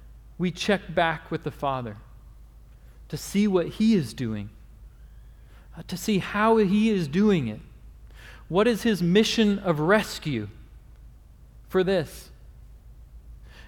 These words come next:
And how would he have me step in? What is my place? What is my role? This is what an apprentice does.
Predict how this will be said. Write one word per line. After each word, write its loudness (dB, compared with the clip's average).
And -4
how -2
would 2
he 0
have -2
me -2
step -4
in? -6
What 0
is 0
my 0
place? -2
What -2
is -4
my -2
role? -2
This -8
is -6
what -2
an -2
apprentice -8
does. -14